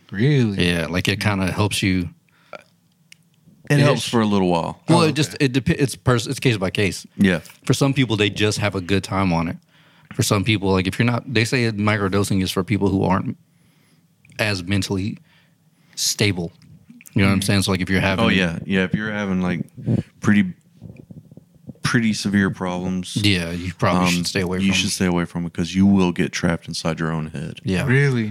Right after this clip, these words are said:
Speaker 2: Mm-hmm.
Speaker 1: Oh,
Speaker 3: Yeah.
Speaker 1: shit.
Speaker 3: And have a buddy of mine, he,
Speaker 2: Oh, he
Speaker 3: he
Speaker 2: got
Speaker 3: has,
Speaker 2: stuck?
Speaker 3: he has severe depression and he did shrooms. Just, like, like, a normal amount, not, like, a
Speaker 1: Heavy amount?
Speaker 3: microdose
Speaker 2: Like a,
Speaker 3: or anything
Speaker 2: like, like
Speaker 3: like
Speaker 2: a
Speaker 3: that.
Speaker 2: gram or something?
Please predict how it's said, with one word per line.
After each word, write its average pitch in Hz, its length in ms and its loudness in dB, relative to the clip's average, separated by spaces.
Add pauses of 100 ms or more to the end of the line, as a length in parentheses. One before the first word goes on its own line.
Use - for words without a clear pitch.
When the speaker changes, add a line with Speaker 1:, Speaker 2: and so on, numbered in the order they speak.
Speaker 2:
Mm-hmm. 123 40 4
Speaker 1:
Oh, 110 40 6
Speaker 3:
Yeah. 90 180 6
Speaker 1:
shit. 107 360 -2
Speaker 3:
And 87 400 0 (540)
have 104 240 -4
a 98 60 2
buddy 87 240 -2
of 87 60 -4
mine, 85 240 -4
he, 90 340 -4 (1120)
Speaker 2:
Oh, 98 60 4
he 101 80 4
Speaker 3:
he 101 60 2
Speaker 2:
got 101 80 2
Speaker 3:
has, 101 380 0
Speaker 2:
stuck? - 180 -10 (100)
Speaker 3:
he 104 100 2
has 98 240 0
severe 87 400 -4
depression 85 640 0
and 82 340 2 (420)
he 90 440 2 (340)
did 98 180 2
shrooms. 87 560 0 (380)
Just, 110 200 2
like, 101 180 2 (320)
like, 90 160 -2
a 92 40 0
normal 101 380 4
amount, 87 300 0
not, 90 160 0
like, 87 160 -4
a 78 260 -4 (500)
Speaker 1:
Heavy 120 180 2
amount? 101 320 0
Speaker 3:
microdose 92 60 0 (140)
Speaker 2:
Like 90 80 -2
a, 90 40 -2
Speaker 3:
or 90 60 0
anything 85 160 -2
Speaker 2:
like, 90 140 2
like 85 60 -2
Speaker 3:
like 87 140 0
Speaker 2:
a 92 60 -2
Speaker 3:
that. 82 80 -2
Speaker 2:
gram 104 240 2
or 127 40 2
something? 135 260 0